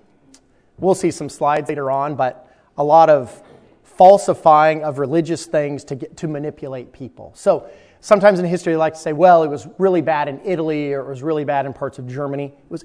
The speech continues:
everywhere, that fakiness. And I just, a challenge that we have for every one of us is, God sees hearts. Where's my heart?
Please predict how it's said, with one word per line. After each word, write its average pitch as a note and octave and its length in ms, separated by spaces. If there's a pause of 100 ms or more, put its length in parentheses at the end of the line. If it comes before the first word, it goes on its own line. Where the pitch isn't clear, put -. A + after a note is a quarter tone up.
everywhere, D3+ 600
that - 300
fakiness. A2+ 800 (320)
And D#3 120
I D#3 60
just, E3+ 320
a D#3 60
challenge E3 440
that F3 80
we C#3+ 60
have D#3 160
for E3 140
every D#3 240
one D3+ 180
of C#3+ 100
us B2+ 180
is, B2+ 260 (320)
God A2+ 240
sees D#3+ 200
hearts. - 600 (500)
Where's C3+ 320
my C#3+ 160
heart? C#3+ 560